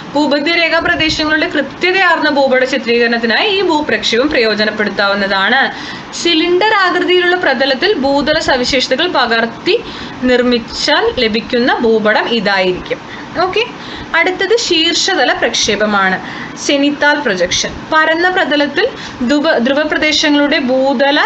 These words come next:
സവിശേഷതകൾ പകർത്തി നിർമ്മിച്ചാൽ ലഭിക്കുന്നത് ഇങ്ങനത്തെ ഭൂപടമായിരിക്കും. ഇതാ, ഇതുപോലെ. അപ്പൊ ഇത് മെയിനായിട്ട് ധ്രുവപ്രദേശത്തിന്റെ ആയിരിക്കും. ഏത്, അപ്പൊ നമുക്ക് നോക്കാം. സുതാര്യമായ ഒരു ഗ്ലോബിന്റെ മധ്യഭാഗത്ത് പ്രകാശ സ്രോതസ്സും മുകൾ ഭാഗത്ത് പരന്ന പ്രതലവും വയ്ക്കുന്നു.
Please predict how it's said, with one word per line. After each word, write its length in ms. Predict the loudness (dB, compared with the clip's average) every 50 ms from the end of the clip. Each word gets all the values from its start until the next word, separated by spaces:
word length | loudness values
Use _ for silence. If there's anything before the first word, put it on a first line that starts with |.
| 0 -2
സവിശേഷതകൾ 800 | -2 0 0 2 2 2 0 2 2 2 2 2 0 2 2 2
പകർത്തി 440 | 2 2 0 2 0 0 -2 -2 -2
നിർമ്മിച്ചാൽ 520 | 0 0 2 2 0 0 0 0 0 2
ലഭിക്കുന്നത് 560 | 2 0 0 -2 -2 -2 0 0 2 2 0
ഇങ്ങനത്തെ 460 | 0 0 0 0 0 0 0 2 0 0
ഭൂപടമായിരിക്കും. 960 | 0 0 0 2 0 0 0 0 0 -2 -2 -2 -4 -8 -10 -12 -12 -8 -4
ഇതാ, 120 | -2 0
ഇതുപോലെ. 440 | 0 0 0 -2 -2 -2 -2 -2 -4 -8 -12 -14 -16 -16 -16 -16 -16 -16 -16 -14 -14 -14 -14 -14 -14 -14 -14 -16 -14 -16 -16 -16 -14 -14 -16 -14 -14 -14 -14 -14 -12 -12 -8
അപ്പൊ 120 | -6 -4
ഇത് 100 | -2 0
മെയിനായിട്ട് 760 | 0 2 2 2 2 2 2 0 0 0 0 0 0 2 2
ധ്രുവപ്രദേശത്തിന്റെ 840 | 2 4 4 2 2 0 0 2 2 2 0 0 0 0 2 2 2
ആയിരിക്കും. 400 | 2 2 2 0 0 0 0 2
ഏത്, 200 | 0 0 0 0
അപ്പൊ 200 | 0 0 0 0
നമുക്ക് 300 | 0 0 0 2 2 2
നോക്കാം. 600 | 2 0 0 0 0 0 0 -2 -4 -8 -14 -14 -16 -16 -16 -16 -16 -16 -16 -16 -18 -18 -16 -16 -16 -16 -16 -16 -16 -16 -16 -16 -16 -16 -16 -16 -16 -16 -16 -16 -16 -16 -16 -16 -16 -16 -16 -16 -16 -14 -10 -6
സുതാര്യമായ 680 | -2 -2 0 2 2 2 4 4 4 4 4 4 2 2
ഒരു 140 | 2 0
ഗ്ലോബിന്റെ 600 | 2 2 4 4 4 4 2 2 0 0 2 2
മധ്യഭാഗത്ത് 840 | 2 2 0 0 -2 -2 -2 0 2 2 2 2 0 -2 0 0 0
പ്രകാശ 540 | 0 0 0 0 0 2 2 2 2 2 0
സ്രോതസ്സും 580 | -2 0 0 0 2 2 0 0 0 0 2 2
മുകൾ 260 | 2 2 2 0 2
ഭാഗത്ത് 400 | 2 0 0 0 0 0 -2 -2
പരന്ന 420 | 0 0 0 2 2 2 0 0
പ്രതലവും 440 | 0 0 0 0 0 0 0 0 0
വയ്ക്കുന്നു. 380 | 0 -2 -2 -2 -2 -2 -2